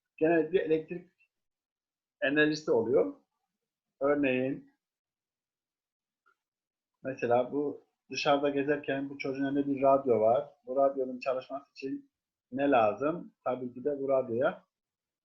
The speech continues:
pilin takılı olması lazım, değil mi? Araba mesela arıza yapmış burada. Bunun için ne yapması lazım? Bu arızayı kontrol etmesi lazım.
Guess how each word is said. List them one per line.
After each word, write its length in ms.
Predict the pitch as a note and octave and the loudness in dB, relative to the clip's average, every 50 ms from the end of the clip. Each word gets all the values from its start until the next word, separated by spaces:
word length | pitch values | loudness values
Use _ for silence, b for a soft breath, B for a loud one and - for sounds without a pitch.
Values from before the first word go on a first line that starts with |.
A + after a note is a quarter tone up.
| _ - | _ -16
pilin 420 | - C#3+ C3 C3+ D#3 F#3 F#3 - _ _ _ _ _ _ _ _ _ _ _ _ - - | -12 -8 -4 -4 -4 -4 -6 -12 _ _ _ _ _ _ _ _ _ _ _ _ -6 -6
takılı 440 | C3+ - - D#3 D3 E3 F3+ - | -6 -6 -4 -4 -2 -2 -2 -2
olması 460 | - - D3 C#3+ D3+ D3 C#3 - C#3+ B2 | 0 0 0 2 2 0 -2 -2 -2 0
lazım, 320 | G#2 G2 F#2+ G2 A#2+ D3+ | 0 0 0 -2 -4 -4
değil 120 | G3+ G3+ | -2 -2
mi? 160 | D3+ - - - _ _ _ _ _ _ _ _ _ _ _ _ _ _ _ _ _ _ _ _ _ _ _ _ _ _ _ _ _ _ _ _ _ _ _ _ _ _ _ _ _ _ _ _ _ _ _ _ _ _ _ _ _ _ _ _ _ _ _ _ _ _ _ _ _ | -2 -4 -8 -14 _ _ _ _ _ _ _ _ _ _ _ _ _ _ _ _ _ _ _ _ _ _ _ _ _ _ _ _ _ _ _ _ _ _ _ _ _ _ _ _ _ _ _ _ _ _ _ _ _ _ _ _ _ _ _ _ _ _ _ _ _ _ _ _ _
Araba 420 | - D3+ D#3 E3 F3+ F3+ F3 E3+ D#3+ | 0 4 6 6 6 6 6 4 2
mesela 480 | E3 D#3+ D#3+ E3 D#3+ D#3+ D#3+ - - | 0 0 0 4 4 6 4 4 2
arıza 320 | D3 D3 D#3 D#3 D#3+ F#3 F#3 | 2 2 4 4 4 6 6
yapmış 420 | D#3+ C3+ - - B2+ A#2 - - | 6 6 4 2 -4 -12 -10 -8
burada. 380 | A2+ A2+ D3 F3 G3 G3+ - - _ _ _ _ _ _ _ _ _ _ - | -6 -2 -2 -2 -2 -2 -6 -14 _ _ _ _ _ _ _ _ _ _ -8
Bunun 240 | D#3 D#3+ E3+ F3+ E3+ | -6 -6 -6 -6 -8
için 240 | - - E3 F3+ | -10 -10 -8 -4
ne 60 | G3+ - | -4 -2
yapması 400 | - - B2+ C#3+ D3 - D3 C#3 | -4 -2 -4 -4 -6 -4 -2 0
lazım? 440 | C3+ C3+ C3+ C3+ F#3 F#3+ F#3 - _ D#3 | 0 0 0 0 -2 -8 -10 -10 _ -8
Bu 180 | D#3+ D#3 - - | -8 -8 -6 -4
arızayı 520 | C#3+ C#3+ C#3+ C#3 C#3 C#3+ D3 D#3+ D#3 - - | -2 -2 0 0 2 2 0 0 -2 -4 -4
kontrol 460 | D3+ D3 D3 - - D#3+ D3+ D3 D3 | -4 -4 -4 -2 -2 0 2 0 0
etmesi 300 | - D3+ C#3+ C#3+ - D3+ | -2 -6 -8 -8 -6 -4
lazım. 520 | C#3+ B2 A2 A2 A2 D#3+ F3+ F#3+ F#3 F#3+ | -2 0 0 -2 -4 -6 -10 -10 -12 -14